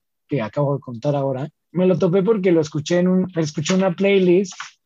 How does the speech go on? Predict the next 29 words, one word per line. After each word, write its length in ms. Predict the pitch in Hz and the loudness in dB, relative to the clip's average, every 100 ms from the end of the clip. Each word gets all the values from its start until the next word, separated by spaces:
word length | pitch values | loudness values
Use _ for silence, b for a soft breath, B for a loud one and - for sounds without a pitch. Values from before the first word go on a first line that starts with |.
| - | -2
y 260 | 175 180 165 | 0 2 0
salió 380 | 151 143 156 | -2 2 2
Delicate 540 | 160 170 170 156 170 165 | 4 4 2 2 2 2
y 20 | |
dije, 200 | 170 190 | 0 0
"Ay, 60 | 226 | 0
qué 140 | 254 | 0
padre 240 | 233 269 - | 2 0 0
canción", 480 | 190 151 220 262 214 | -4 -2 0 0 0
y 140 | 135 | 0
me 160 | 147 143 | -2 -2
fui 160 | 175 | 2
al 160 | 175 180 | 2 4
álbum 340 | 175 165 160 | 4 2 2
de 100 | 151 | 0
la 120 | 147 | 0
canción, 460 | 143 160 160 185 220 b b b - | -2 -4 -2 -2 -2 b b b -2
dije, 180 | 185 214 | 0 2
"Ah, 160 | 226 | 0
este 280 | 208 - 208 | 0 0 0
disco 420 | 190 156 165 180 | 0 -2 -2 -2
no 140 | 165 160 | -2 0
lo 80 | 160 | 0
he 40 | |
escuchado, 460 | 151 170 156 185 175 | 0 -4 -2 0 2
lo 100 | 160 | 0
voy 100 | 127 | -4
a 20 | |
escuchar", 460 | - 151 151 165 | -6 -8 -2 -4